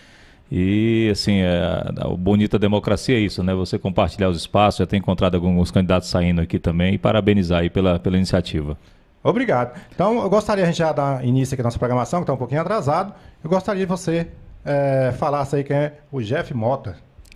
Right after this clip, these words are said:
Speaker 1: Pois não.
Speaker 2: Fala pra toda a comunidade, pra todo o Brasil aí, né? Nós estamos aqui não só no Distrito Federal, mas também no mundo todo, viu?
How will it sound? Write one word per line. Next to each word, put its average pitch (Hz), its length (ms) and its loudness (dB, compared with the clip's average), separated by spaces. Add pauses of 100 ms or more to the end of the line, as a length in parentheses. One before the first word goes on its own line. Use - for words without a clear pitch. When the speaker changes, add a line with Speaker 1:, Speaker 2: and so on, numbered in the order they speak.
(140)
Speaker 1:
Pois 101 200 6
não. 95 120 6
Speaker 2:
Fala 90 140 4
pra 131 100 -2
toda 151 160 2
a - 20 2
comunidade, 131 580 -2
pra 123 100 -4
todo 147 200 -2
o 147 60 -4
Brasil 131 500 -2
aí, 147 140 0
né? 147 240 -6
Nós 135 140 -4
estamos 139 280 -2
aqui 135 180 -8
não 151 140 -4
só 147 220 -4
no 135 120 -6
Distrito - 280 -12
Federal, 120 280 -6
mas 139 120 -8
também 131 200 -6
no 143 100 -10
mundo 175 260 -8
todo, 123 260 -8
viu? 151 240 -8